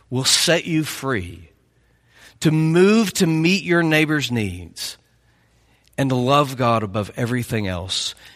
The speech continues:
in your life. You know, I, I'm not suggesting here, and James isn't suggesting here in this passage, that you will do either of these things perfectly in this life. But only saving faith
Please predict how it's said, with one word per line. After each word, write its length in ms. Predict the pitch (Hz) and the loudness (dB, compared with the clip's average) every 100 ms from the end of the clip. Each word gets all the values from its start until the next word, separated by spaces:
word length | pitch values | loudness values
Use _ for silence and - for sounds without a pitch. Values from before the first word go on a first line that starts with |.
| _ - | _ -8
in 140 | 110 | -4
your 160 | 107 110 | -2 0
life. 580 | 107 98 87 - - - - - - _ | 2 0 -2 -10 -18 -20 -20 -20 -20 _
You 100 | 180 | -6
know, 60 | 165 | -4
I, 300 | - - 185 | -2 -2 -2
I'm 120 | 196 | -2
not 240 | 196 214 - | 2 2 0
suggesting 680 | - 202 180 175 - 135 110 | -6 -4 -2 -2 -2 -6 -6
here, 360 | 107 92 80 - | -6 -6 -8 -6
and 160 | 123 | -6
James 480 | 117 160 180 214 196 | -2 2 4 2 0
isn't 340 | - 180 185 127 | 0 2 0 0
suggesting 640 | 156 139 143 135 143 127 | -2 2 0 0 -2 -2
here 180 | 127 127 | 0 0
in 120 | 120 | 0
this 180 | 110 - | -2 -2
passage, 760 | 113 107 - 87 80 76 - - - - - - | 0 0 -2 -8 -10 -14 -18 -18 -20 -20 -20 -2
that 160 | 147 156 | -2 0
you 200 | 170 208 | -2 2
will 140 | 190 | 2
do 340 | 156 165 156 - | 6 6 6 4
either 400 | 190 220 208 180 | 2 4 6 4
of 160 | 139 113 | 4 0
these 280 | 101 101 | -4 -4
things 440 | - 95 90 87 - | -6 -6 -6 -8 -12
perfectly 720 | - - 165 - 123 113 101 | -10 -2 -2 -2 -4 -2 -2
in 100 | 95 | -4
this 240 | 90 - | -6 -8
life. 500 | - 85 - - - - _ _ _ _ - - - - | -8 -8 -12 -18 -20 -20 _ _ _ _ -20 -20 -14 -2
But 180 | 160 - | -2 0
only 460 | 180 208 240 247 | 0 2 4 2
saving 520 | 208 - 196 175 170 143 | 2 4 4 4 0 -2
faith 760 | 160 131 87 69 - - - | -2 -2 -2 -8 -16 -20 -20